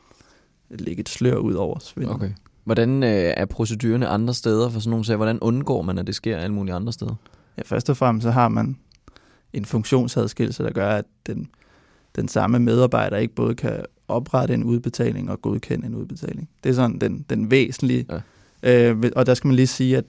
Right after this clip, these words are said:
Speaker 1: at på det her pressemøde, der blev de her tretten nedarvede kontrolsvagheder præsenteret, hvoraf, øh, den manglende funktionsadskillelse, øh, som er det, Britta Nielsen har benyttet sig af, øh, blev fremhævet sådan væsentligt. Men der var også andre, øh,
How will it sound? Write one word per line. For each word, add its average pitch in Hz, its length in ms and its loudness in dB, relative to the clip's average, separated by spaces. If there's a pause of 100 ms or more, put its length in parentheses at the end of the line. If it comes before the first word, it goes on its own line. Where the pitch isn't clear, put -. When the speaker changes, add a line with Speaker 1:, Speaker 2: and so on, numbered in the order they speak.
Speaker 1:
at 127 200 -6
på 131 80 -4
det 123 140 4
her 131 180 4
pressemøde, 117 500 0
der 123 100 2
blev 127 180 2
de 131 120 2
her 123 160 2
tretten 131 640 0 (460)
nedarvede 113 800 2
kontrolsvagheder 120 1000 -4
præsenteret, 110 600 -4
hvoraf, 104 440 0 (600)
øh, 92 260 -2
den 95 200 -2
manglende 123 500 0 (100)
funktionsadskillelse, 120 1120 -4 (220)
øh, 92 280 -4
som - 180 -4
er 101 60 -6
det, 107 220 -6
Britta - 260 -10
Nielsen 120 280 -2
har 127 60 0
benyttet 120 340 -4
sig - 220 -6
af, - 360 -8
øh, - 60 -14
blev - 160 -4
fremhævet 120 440 -2
sådan 98 220 -4
væsentligt. - 420 -4
Men 117 160 4
der 139 80 6
var 135 220 6
også 127 220 2
andre, 131 480 0
øh, 117 180 -2